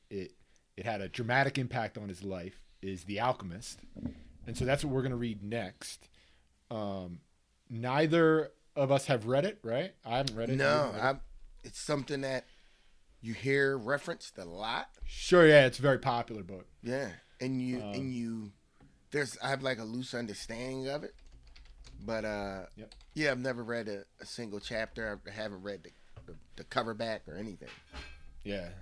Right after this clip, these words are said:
Speaker 1: I'm, I'm very excited. I haven't read fiction in a while, and this will be the first piece of fiction that we read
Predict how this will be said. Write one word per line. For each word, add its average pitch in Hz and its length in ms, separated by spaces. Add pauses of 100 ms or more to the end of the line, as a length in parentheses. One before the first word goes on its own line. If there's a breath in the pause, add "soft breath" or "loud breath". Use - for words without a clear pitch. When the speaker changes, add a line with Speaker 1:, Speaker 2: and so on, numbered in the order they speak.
(140)
Speaker 1:
I'm, 185 240
I'm 202 140
very 226 180
excited. 170 360
I 135 80
haven't 180 220
read 147 320 (100)
fiction 117 800 (200)
in 123 120
a 98 60
while, 87 640 (100)
and 139 140
this 160 100
will 180 60
be 165 60
the 147 80
first 160 320
piece 165 180
of 143 80
fiction 147 320
that 131 100
we 123 120
read 123 480